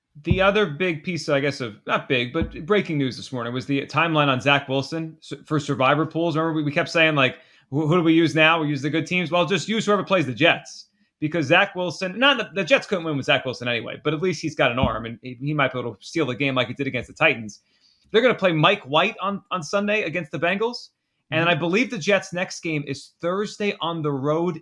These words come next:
Speaker 1: in Indianapolis. So he's gonna be out two to four weeks. There's no way he's back for that Thursday game ten days from now.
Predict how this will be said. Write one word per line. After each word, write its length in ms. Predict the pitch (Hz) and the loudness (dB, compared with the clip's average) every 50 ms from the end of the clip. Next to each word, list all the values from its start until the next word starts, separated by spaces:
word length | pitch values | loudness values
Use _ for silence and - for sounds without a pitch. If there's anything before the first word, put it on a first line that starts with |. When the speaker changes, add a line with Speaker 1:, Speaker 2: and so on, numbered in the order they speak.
| _ - | _ -6
Speaker 1:
in 180 | 175 185 180 | -4 -2 -2
Indianapolis. 920 | 175 170 160 147 147 143 139 135 131 131 - 117 - - - - - - - _ _ _ _ _ - - - - - - - - - - | -2 -2 -2 -2 0 0 0 0 -2 -2 -4 -10 -12 -12 -14 -18 -20 -20 -20 _ _ _ _ _ -20 -20 -20 -18 -18 -20 -20 -20 -20 -16
So 180 | - - 180 170 | -6 0 2 2
he's 180 | 156 202 240 202 | 4 2 2 2
gonna 140 | 240 220 | 0 2
be 100 | 208 202 | 4 4
out 140 | 180 160 - | 4 2 0
two 140 | - - 226 | -2 -6 -4
to 100 | 202 196 | -4 -4
four 160 | - - 190 | -2 -2 -4
weeks. 180 | 175 180 165 147 | -2 -2 -2 -2
There's 140 | 160 147 127 | -4 -4 -2
no 300 | 175 175 185 214 220 208 | 0 4 4 6 6 6
way 160 | 214 196 165 | 4 4 4
he's 160 | 156 160 - | 2 0 0
back 200 | - 165 151 151 | 2 0 0 0
for 60 | - 156 | 0 -2
that 160 | 143 131 - | -2 -2 -2
Thursday 320 | 147 139 139 127 - 131 117 | -2 -2 -2 -2 -4 -6 -4
game 340 | 123 120 117 110 110 104 - | -4 -4 -4 -6 -8 -8 -8
ten 160 | - 147 147 | -6 -4 -2
days 240 | 127 123 120 110 - | -2 -2 -2 -4 -6
from 140 | - 110 110 | -12 -14 -12
now. 240 | 107 - - - | -12 -14 -14 -16